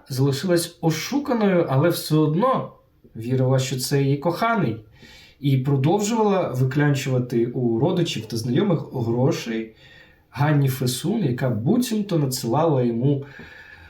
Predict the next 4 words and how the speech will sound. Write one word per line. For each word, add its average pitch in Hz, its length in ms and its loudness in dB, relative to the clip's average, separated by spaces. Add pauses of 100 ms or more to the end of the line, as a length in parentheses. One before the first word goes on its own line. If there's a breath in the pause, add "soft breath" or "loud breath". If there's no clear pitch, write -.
(240 loud breath)
е, 175 400 0
життєву 180 540 2
енергію. 104 540 2 (400)
Схема 254 640 -2